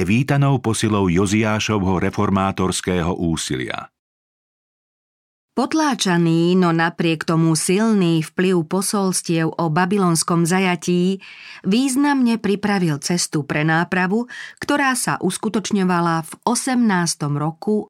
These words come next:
Speaker 2: Joziášovej vlády. Toto obnovné hnutie, ktoré na určitý čas odvrátilo hrozivé súdy, prepuklo celkom nečakane objavením a skúmaním časti písma svätého, ktorá sa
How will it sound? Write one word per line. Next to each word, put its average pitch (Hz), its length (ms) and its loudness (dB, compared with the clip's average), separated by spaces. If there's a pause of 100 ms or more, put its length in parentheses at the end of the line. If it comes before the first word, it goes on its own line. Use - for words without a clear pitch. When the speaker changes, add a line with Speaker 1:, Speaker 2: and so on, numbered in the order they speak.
Speaker 2:
Joziášovej 180 960 0
vlády. 151 440 -4 (1400)
Toto 175 320 0
obnovné 180 800 2
hnutie, 175 400 0
ktoré 160 400 0
na 160 160 0
určitý 175 560 -2
čas 175 240 -2
odvrátilo 170 640 -2
hrozivé 175 480 0
súdy, 196 560 -2 (400)
prepuklo 262 560 -2
celkom 190 560 2
nečakane 156 720 -2
objavením 214 960 0
a 160 160 0
skúmaním 202 880 0
časti 156 320 -6
písma 151 480 -2
svätého, 196 640 -4 (480)
ktorá 180 400 2
sa 151 400 -2